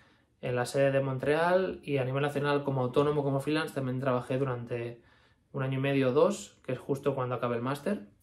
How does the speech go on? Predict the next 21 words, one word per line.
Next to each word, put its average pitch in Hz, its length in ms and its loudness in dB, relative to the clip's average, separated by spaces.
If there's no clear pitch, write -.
y 127 640 -2
estuve 120 200 -2
trabajando 131 880 2
por 120 280 -4
cuenta 120 260 -4
propia. 113 340 -6
Entonces, 175 420 4
a 147 100 4
nivel 170 400 4
de 185 80 2
formación, 185 840 0
em, 131 720 -2
yo 143 100 6
estudié, 160 600 2
eh, 135 260 -2
cuando 127 200 0
acabé 127 220 0
el 143 60 4
ba-, 147 140 4
el 135 420 2
bachillerato, 143 640 -2